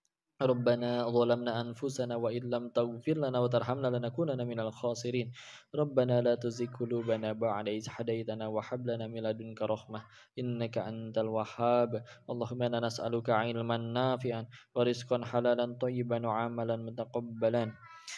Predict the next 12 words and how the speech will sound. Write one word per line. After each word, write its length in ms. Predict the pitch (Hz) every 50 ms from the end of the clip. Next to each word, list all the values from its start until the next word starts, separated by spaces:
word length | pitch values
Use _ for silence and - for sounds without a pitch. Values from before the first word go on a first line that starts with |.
| - - -
رب 200 | 131 127 123 123
هب 300 | 127 113 - 135 127 123
لي 100 | 123 127
من 180 | 123 123 123 123
الصالحين، 1120 | 120 117 - - 135 127 123 123 123 123 135 131 131 131 131 131 131 131 131 135 131 127 127 131
رب 160 | 139 131 127
هب 260 | 127 120 - 131 131 123 127
لي 60 | 127
من 160 | 123 123 123
الصالحين، 600 | 120 117 - - 131 123 123 123 123 127 127 127 123
رب 220 | 127 131 127 131
هب 240 | 127 123 - 139